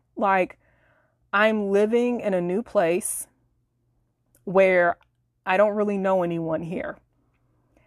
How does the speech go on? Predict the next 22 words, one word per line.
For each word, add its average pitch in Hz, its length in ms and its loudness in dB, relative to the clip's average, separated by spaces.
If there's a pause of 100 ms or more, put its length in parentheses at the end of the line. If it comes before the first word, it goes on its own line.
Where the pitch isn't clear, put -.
(540)
And 196 360 2
as 214 280 2
I 294 80 6
was 302 240 0
on 208 220 0
the 220 80 -4
cusp - 480 -4
of 175 440 0 (880)
networking, 202 920 -2
I 190 100 0
went 185 200 -4
to 220 100 -4
a 208 60 -4
few 202 240 -8
networking 196 680 -2
business 220 340 -2
events 190 480 -2
to 190 100 -6
meet 185 240 -6
people 202 460 0
and 175 120 -2
start 190 360 -4